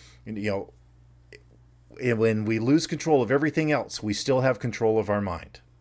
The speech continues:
And I'm here to tell you that everything happens, and it happens for a reason. It's sometimes challenging to see <laughs> that reason.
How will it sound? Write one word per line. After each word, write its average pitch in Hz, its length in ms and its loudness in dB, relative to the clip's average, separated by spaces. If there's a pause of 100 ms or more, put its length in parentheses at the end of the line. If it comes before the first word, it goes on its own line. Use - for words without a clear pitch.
(580)
And 107 160 -4
I'm 127 180 0
here 143 200 0
to 147 80 -2
tell 135 260 2
you 104 320 -2 (220)
that 98 240 -6
everything 131 480 0
happens, 117 800 -2 (320)
and 95 160 -10
it 98 80 -12
happens 113 600 -4 (220)
for 151 380 6
a 139 40 6
reason. 180 640 2 (800)
It's - 140 -10
sometimes 107 400 -2
challenging 147 640 2
to 160 100 -2
see 151 220 2
<laughs> - 0 -
that 160 340 0
reason. 180 520 -2